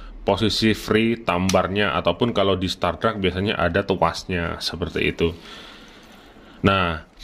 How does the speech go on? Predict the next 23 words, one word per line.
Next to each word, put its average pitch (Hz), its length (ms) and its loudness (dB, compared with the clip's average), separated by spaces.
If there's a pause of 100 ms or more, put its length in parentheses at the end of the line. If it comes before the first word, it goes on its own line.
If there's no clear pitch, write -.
(240)
kemudian 151 560 6
yang 139 160 0
dimaksud 120 400 2
quick 135 240 2
drop, 127 320 4
jadi 110 240 2
ini 160 80 4
bisa 117 320 2
kita 113 160 0
setting 120 400 0
di 101 160 2
on. 113 400 2 (560)
Nah, 90 320 2
ketika 139 320 0
setting 135 400 0
di 104 160 2
on, 117 320 4 (1200)
ini 143 160 8
dia 160 160 8
otomatis 156 400 4
bisa - 240 4
naik 123 240 2
sendiri. 123 480 2